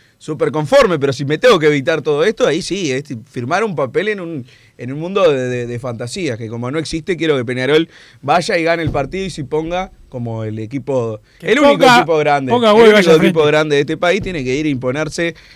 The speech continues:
Speaker 1: Eh, acá otro mensaje, me está atacando Wilson, hoy se, se levantaron bravos
Speaker 2: Me
Speaker 1: conmigo,
Speaker 2: alegro,
Speaker 1: eh.
Speaker 2: me alegro.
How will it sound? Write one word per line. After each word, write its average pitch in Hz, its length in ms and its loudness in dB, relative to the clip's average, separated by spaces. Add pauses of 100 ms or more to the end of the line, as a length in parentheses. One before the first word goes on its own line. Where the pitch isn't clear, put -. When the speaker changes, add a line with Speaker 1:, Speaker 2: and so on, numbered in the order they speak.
(180)
Speaker 1:
Eh, 120 320 -4
acá 143 240 2
otro 170 260 2
mensaje, 139 480 0
me 131 80 -4
está 127 120 -4
atacando 143 420 -2
Wilson, 156 260 -4
hoy 185 220 -4
se, 143 320 -6
se - 160 -8
levantaron 156 480 0
bravos 156 280 4
Speaker 2:
Me 131 80 0
Speaker 1:
conmigo, 131 220 0
Speaker 2:
alegro, - 140 -2
Speaker 1:
eh. - 40 -8
Speaker 2:
me 214 100 -2
alegro. 185 320 -4